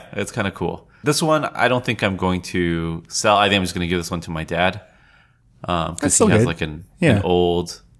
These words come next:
Speaker 1: um, thirteen inch MacBook Air
Speaker 2: Yeah.
Speaker 1: that he was carrying around. So I'll probably sell that one instead or wait for that to have a weird issue that I can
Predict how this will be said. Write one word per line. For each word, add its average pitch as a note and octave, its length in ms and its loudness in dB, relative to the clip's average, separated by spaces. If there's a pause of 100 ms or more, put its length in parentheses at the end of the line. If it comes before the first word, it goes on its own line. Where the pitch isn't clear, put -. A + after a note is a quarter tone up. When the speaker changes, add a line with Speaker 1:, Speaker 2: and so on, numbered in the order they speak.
(180)
Speaker 1:
um, D#2+ 480 -4
thirteen F#2+ 320 4
inch F2+ 160 0
MacBook E2+ 420 -2
Air C3 280 -2 (500)
Speaker 2:
Yeah. A2+ 220 2 (380)
Speaker 1:
that F2+ 100 -6
he G2 40 0
was F#2+ 140 -2
carrying G2 260 -2
around. G#2 240 -4
So F#2 200 0
I'll F#2 80 4
probably F#2+ 260 2
sell E2 420 2
that E2 260 2
one E2+ 140 -2
instead F#2 440 0
or E2 200 0
wait F2+ 200 0
for - 140 -6
that F2 240 2
to E2 440 -2
have F2 160 -2
a F2 60 -2
weird F2 240 0
issue F2 280 -2
that E2+ 120 0
I E2+ 80 -2
can E2+ 380 -6